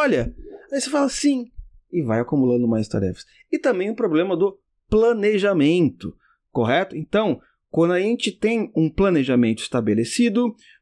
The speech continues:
muitas vezes a gente consegue prever se vai dar chabu ou não. Isso é o que acontece quando os problemas, eles vão se acumulando, certo? Muitas vezes as raízes são essas. É o quê? É a falta de organização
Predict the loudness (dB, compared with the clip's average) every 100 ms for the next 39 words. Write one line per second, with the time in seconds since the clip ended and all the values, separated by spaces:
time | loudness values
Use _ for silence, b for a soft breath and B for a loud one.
0 | -4 -2 -2 0 0 0 -2 -2 -2 -4
1 | -2 0 0 2 2 0 -2 _ _ _
2 | -2 0 2 2 0 0 0 2 0 -2
3 | -8 _ _ -2 2 2 0 -8 _ 0
4 | 0 0 0 0 0 -4 -2 -2 0 0
5 | 0 -2 -4 -4 b b b _ -2 0
6 | 2 0 0 0 0 2 2 2 0 -2
7 | -2 0 0 0 0 2 0 -2 -8 _
8 | _ _ -2 -2 -2 0 2 2 0 0
9 | -2 -6 -6 -4 0 0 -2 -2 0 2
10 | 0 -4 -12 -20 -20 _ _ -2 0 0
11 | 0 2 2 -2 -2 0 0 0 0 2
12 | 0 -4 -2 0 0 -2